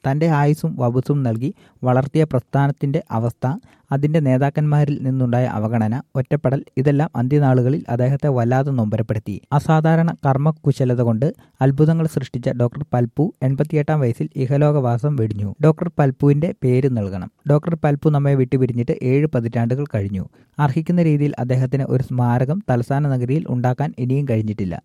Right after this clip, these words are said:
ജീവിച്ചിരിക്കുമ്പോൾ തന്നെ സ്വന്തം പേരിൽ സ്മാരകങ്ങൾ ഉണ്ടായിരുന്ന നേതാക്കന്മാർക്ക് പൽപ്പുവിനെ ഓർക്കാൻ എവിടെ സമയം?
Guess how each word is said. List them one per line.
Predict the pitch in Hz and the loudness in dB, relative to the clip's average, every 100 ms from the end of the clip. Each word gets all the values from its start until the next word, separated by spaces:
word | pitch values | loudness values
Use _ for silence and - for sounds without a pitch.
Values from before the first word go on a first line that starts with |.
| - | -8
ജീവിച്ചിരിക്കുമ്പോൾ | 131 143 160 160 147 151 147 143 | -2 -2 0 -2 -2 -2 -2 0
തന്നെ | 135 170 | -2 -2
സ്വന്തം | 156 131 139 147 | 0 0 0 0
പേരിൽ | 135 156 | 0 -2
സ്മാരകങ്ങൾ | - 143 131 123 139 143 | -4 -2 0 2 2 2
ഉണ്ടായിരുന്ന | 127 123 117 120 139 | 2 2 0 -2 -2
നേതാക്കന്മാർക്ക് | 123 120 120 131 123 117 - 165 - | 0 0 -2 -2 -2 -2 -4 -8 0
പൽപ്പുവിനെ | 143 147 170 175 | 2 4 4 6
ഓർക്കാൻ | 135 113 131 - | 4 2 -2 -2
എവിടെ | 113 120 | -2 0
സമയം? | 120 101 90 | -2 -4 -6